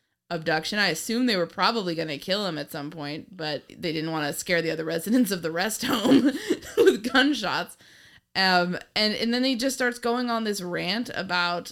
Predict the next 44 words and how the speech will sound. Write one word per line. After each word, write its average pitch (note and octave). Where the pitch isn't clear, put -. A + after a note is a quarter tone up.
the F#3
car F#3+
he B3
was E3
abducted F3
in D#3
and F3
about F3+
how F3
it's E3+
a D#3
crime B3
that A3
they, G3
you G3
know, F3+
would F3
use A#3
the G#3
car G#3+
for, F3+
you F3+
know, E3
that F3
instead E3
of D#3
cruising C4
around A#3
with F#3+
some F3
lucky A3
gals. G3
<laughs> -
And, F#3+
uh, F#3
you A3
know, A#3
and G3
basically G#3
he A3
walks F#3
out F3+
extolling G3
them E3+